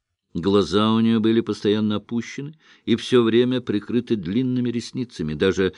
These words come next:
во время громогласных тостов, летевших со всех сторон стола. Её красота, несомненно, произвела впечатление на пирующих. Краханкрайт перестал вскрикивать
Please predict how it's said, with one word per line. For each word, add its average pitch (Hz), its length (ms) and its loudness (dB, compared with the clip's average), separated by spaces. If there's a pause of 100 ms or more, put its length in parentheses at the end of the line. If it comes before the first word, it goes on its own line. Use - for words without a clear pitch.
(240)
во 87 220 0
время 90 520 0
громогласных 80 1080 -6
тостов, - 600 -4 (260)
летевших 95 760 -2 (160)
со - 240 -12
всех 101 560 -8
сторон 71 600 -12
стола. 67 680 -14 (280)
Её 107 200 4
красота, 117 540 -4
несомненно, 101 880 -4
произвела 80 580 -6
впечатление 78 680 -6
на 82 100 -6
пирующих. 123 680 -8 (440)
Краханкрайт 113 1200 -2
перестал 101 540 -2
вскрикивать - 1000 -8